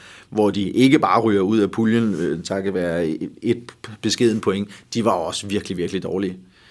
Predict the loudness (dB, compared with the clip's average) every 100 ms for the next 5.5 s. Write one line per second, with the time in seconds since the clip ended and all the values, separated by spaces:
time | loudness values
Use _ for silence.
0 | -20 -20 -2 2 2 0 -4 -8 _ _
1 | _ _ _ _ -6 0 2 4 4 4
2 | 2 2 2 2 -2 -4 -4 -2 0 2
3 | 2 2 4 4 4 2 2 2 2 2
4 | 2 0 0 0 0 0 -2 -2 -2 -2
5 | 0 0 0 -2 -4